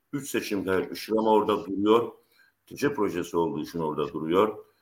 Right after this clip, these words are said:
Yani aslında, e, Cumhuriyet Türk Partisi'nde çoktan ayarı yapılmış U H P'den önce. Bunu da söylemiş olayım.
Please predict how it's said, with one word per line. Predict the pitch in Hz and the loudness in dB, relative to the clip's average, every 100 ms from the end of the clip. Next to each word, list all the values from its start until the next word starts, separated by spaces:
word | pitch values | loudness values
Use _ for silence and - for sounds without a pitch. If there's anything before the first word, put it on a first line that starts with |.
| _ _ _ | _ _ _
Yani | 104 101 98 101 101 - | 2 2 2 -2 -6 2
aslında, | 101 101 - 95 90 98 92 - 92 | 4 4 2 0 4 6 4 -2 -6
e, | 87 82 78 - - _ - - _ | -2 -2 -2 -4 -12 _ -20 -20 _
Cumhuriyet | - 92 101 | -8 -6 -6
Türk | 113 - | -6 0
Partisi'nde | 90 - 104 | -2 0 -4
çoktan | - 87 - 110 107 85 - - | -4 -6 -2 0 2 0 -10 -4
ayarı | 82 76 73 | -2 0 -2
yapılmış | 71 - 67 67 - - | -4 -4 -8 -8 -14 -6
U | 90 82 | -2 -2
H | |
P'den | 73 78 | -2 -6
önce. | 71 71 67 64 - _ - | -6 -6 -8 -10 -12 _ -12
Bunu | 71 | -12
da | - | -12
söylemiş | - - 69 67 76 | -16 -18 -16 -12 -6
olayım. | 73 117 - | 0 0 0